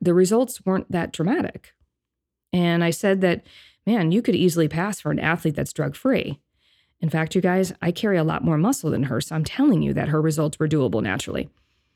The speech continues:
As for getting lean with a drug to affect her estrogen,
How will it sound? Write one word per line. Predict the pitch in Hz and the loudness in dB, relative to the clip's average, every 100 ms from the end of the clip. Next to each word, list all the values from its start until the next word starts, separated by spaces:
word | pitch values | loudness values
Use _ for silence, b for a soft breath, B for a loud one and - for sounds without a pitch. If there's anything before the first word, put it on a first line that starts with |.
| _ _ _ _ _ | _ _ _ _ _
As | 190 180 | -2 0
for | 185 | 2
getting | 175 165 170 | 4 4 6
lean | 269 180 165 | 6 6 4
with | 160 | 2
a | |
drug | 156 160 151 | 2 2 0
to | - 156 | -2 -2
affect | 147 156 - | -2 -4 -4
her | |
estrogen, | 156 147 - 180 220 240 | -6 -4 -2 0 2 2